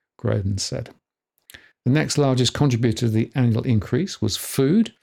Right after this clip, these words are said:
due to rising prices for ready-to-eat food and confectionery, nuts and snacks. And prices for ready-to-eat food increased seven point three percent in the twelve months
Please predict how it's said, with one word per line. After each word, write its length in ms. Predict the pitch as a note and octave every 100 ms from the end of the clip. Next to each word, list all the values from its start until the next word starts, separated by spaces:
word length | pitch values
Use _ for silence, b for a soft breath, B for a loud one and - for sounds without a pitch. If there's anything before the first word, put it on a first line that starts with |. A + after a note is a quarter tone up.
| b _
due 140 | B2
to 140 | A2+ G#2
rising 380 | A2+ G#2+ G2+
prices 520 | G#2 - G#2+ G#2 G#2+ -
for 180 | A2
ready-to-eat 640 | B2 A#2+ A2 G#2+ A#2+ C#3+ G3+
food 340 | - D3 D3 B B B B
and 160 | B2 A2+
confectionery, 840 | A2 - - - E3+ D#3+ F3+ F3 _ _ -
nuts 420 | G#2 - - -
and 180 | C3 G#2
snacks. 760 | - - F3 F3 B2 - - - _ - B B B
And 140 | C3+
prices 500 | A#2+ F3 F3+ - B2
for 200 | - C3
ready-to-eat 760 | C3 B2+ C3+ B2 A#2+ - F3 A3
food 260 | - A#2+ A#2+
increased 460 | C3 - A2 A#2+
seven 240 | - G2+ G2
point 200 | B2 B2+
three 200 | E3 F3+
percent 360 | D#3 B2+ A2
in 120 | G#2+
the 80 | A2
twelve 260 | - A2+ G#2+
months 280 | A2 B2